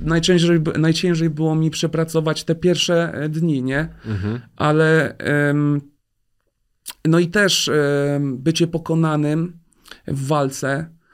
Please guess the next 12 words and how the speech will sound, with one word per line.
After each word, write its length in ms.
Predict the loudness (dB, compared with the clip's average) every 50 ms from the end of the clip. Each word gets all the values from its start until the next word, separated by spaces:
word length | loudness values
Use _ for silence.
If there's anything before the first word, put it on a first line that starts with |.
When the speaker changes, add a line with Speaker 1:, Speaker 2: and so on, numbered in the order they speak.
| -12 -4
Speaker 1:
już 200 | 0 0 2 4
nie 260 | 4 4 4 4 4 4
analizując 880 | 4 4 4 4 4 2 2 2 4 4 4 2 2 -2 -4 -4 -4
aspektów, 600 | -4 -4 -4 -2 -2 -2 -2 -2 -2 -6 -4 -4
że 180 | -2 -4 -4 -2
ten 380 | -2 -2 -2 0 0 -2 -2
był 140 | 0 0 0
lepiej 280 | 2 0 0 0 -2 -4
Speaker 2:
Mhm. 120 | -2 -2 -2
Speaker 1:
przygotowany, 800 | -2 0 0 0 0 -2 -2 0 0 0 0 0 0 0 -2 -2
dłużej 340 | -4 -4 -2 0 0 -2
trenował, 720 | -2 -2 -2 -2 0 0 0 0 0 0 0 0 0 -2